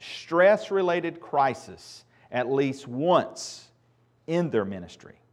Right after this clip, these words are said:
Fifty percent felt unable to meet the needs of the job.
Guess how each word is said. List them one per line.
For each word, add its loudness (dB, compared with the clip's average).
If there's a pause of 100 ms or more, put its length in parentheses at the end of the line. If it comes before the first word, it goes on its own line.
(2500)
Fifty 4
percent -4 (1300)
felt 4
unable 4
to 2
meet 0
the -6
needs -4
of -6
the -8
job. -10